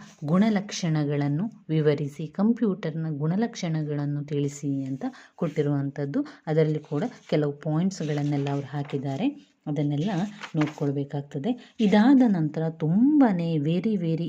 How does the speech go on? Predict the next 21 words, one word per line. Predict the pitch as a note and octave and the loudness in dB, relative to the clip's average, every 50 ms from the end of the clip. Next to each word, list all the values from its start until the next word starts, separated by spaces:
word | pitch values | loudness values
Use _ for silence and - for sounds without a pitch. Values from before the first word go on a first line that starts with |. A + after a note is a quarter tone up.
| - F3 | -2 0
important | E3 D#3+ D#3+ D#3+ F3 E3+ E3 D#3+ E3 E3 D#3+ D#3 D#3+ | 2 2 2 2 0 -2 -2 0 -2 -2 -2 0 0
ಆಗಿರುವಂತಹ | D#3 D#3 D3+ D#3 D#3 D3+ D3+ D3+ D3 D3 D#3 D3+ D3+ | 0 -2 0 0 -2 0 0 -2 -2 -2 -2 -2 0
ಒಂದು | D3 D3 D3 D3 | 0 0 -2 -2
ಕುರ-, | D3 D#3 D#3 D#3+ - - - - _ | -2 -2 -2 -2 -4 -10 -18 -12 _
ಪ್ರಶ್ನೆ | - D#3+ D#3 - - - D#3 D3+ | 0 0 0 0 -2 0 2 2
ಅಂದರೆ | D3 D3 F3 G#3 G3 D#3+ E3+ F#3+ - - - - - - - _ | 2 2 2 2 0 0 -2 -4 -8 -16 -16 -16 -16 -18 -20 _
ಕಂಪ್ಯೂಟರ್ | _ - G#3+ A#3 B3+ C#4 - - C4 B3+ A#3 A#3+ A#3+ A3+ G#3 G3+ G#3 G#3 | _ 8 8 10 10 6 6 4 4 4 4 4 2 2 0 0 0 2
ತಲೆಮಾರು, | - E3+ E3 E3 E3+ E3+ E3 E3 D#3+ D#3 D#3 D3+ D3+ D3+ D3+ C#3+ C#3 C#3+ C#3+ - - - - _ | 2 4 4 4 4 4 2 2 2 2 2 2 0 0 0 0 -2 -4 -6 -10 -18 -20 -12 _
ಕಂಪ್ಯೂಟರ್ನ | - F#3 G3 A#3+ B3+ B3 - B3 A#3+ A3+ A3+ - F3+ E3 E3 D#3+ E3 E3 D#3+ - | 6 8 8 8 6 6 6 4 4 4 2 -2 -2 0 2 0 0 0 -2 0
ಪೀಳಿಗೆಯನ್ನು | - F#3 G3+ A#3 B3+ B3+ B3 A3 E3+ E3+ E3+ D#3+ D#3 D#3 D#3 E3 | 4 6 10 10 10 10 10 6 6 2 2 2 2 2 2 2
ವಿವರಿಸಿ, | D#3 D#3 D#3 D3 D3+ D3 C#3+ D3 C#3+ C#3+ C#3+ D#3 D3 D3 C#3+ C#3+ - - _ | 2 0 0 0 0 0 0 0 -4 -4 -4 -2 -2 -2 -2 -4 -10 -20 _
ಕಂಪ್ಯೂಟರ್ನ | _ - F3+ G3 A3 G#3+ - B3+ A#3+ A#3 A3+ - F3 D#3 D#3 D#3+ D#3+ | _ 4 4 4 4 4 2 2 2 2 0 -2 -2 -2 0 0 -2
ತಲೆಮಾರನ್ನು | D#3 - D#3+ D#3 D3+ E3+ G3 A#3 B3 B3 A#3+ A3 G3+ F3+ E3+ E3 E3 | -2 -2 -2 0 2 4 6 8 8 8 6 4 2 0 0 -2 -2
ತಿಳಿಸಿ | D#3+ - D#3 D3+ D3+ C#3+ - - D#3 D3+ D3 D3+ | -2 -2 0 0 0 -2 -2 -4 -4 -2 0 0
ಅಂತ | C#3+ C#3+ C#3+ C#3+ F#3 G3 - - - _ | 0 0 0 -4 -6 -10 -10 -18 -20 _
ಕೊಡುವಂತಹ | - F3 D#3+ D#3 D#3+ D#3 C#3+ C#3+ C#3+ D#3 D3 D3 | 2 2 4 4 4 2 2 0 0 0 0 2
ಒಂದು | D3 D3 D3+ D3 D3+ | 2 0 0 0 0
ಪ್ರಶ್ನೆಯಾಗಿದೆ. | C#3+ D3+ C#3+ - - D#3+ D3+ D3 C#3+ C#3 C3+ D3+ F3+ B3 B3 - - _ | -2 -2 -8 -6 -4 0 0 2 2 0 0 0 -2 -2 -4 -6 -10 _
ಇದು | - E3 E3 | -2 -2 -2
ಹತ್ತು | C#3 C#3 E3+ E3 - - A#3 | 0 -2 -4 -6 0 0 2
ಮಾರ್ಕಿಗೆ | G#3 F3+ D#3+ D3+ D3+ - D#3 D3+ D#3+ E3 | 2 4 2 0 -2 -4 -6 -4 -4 -4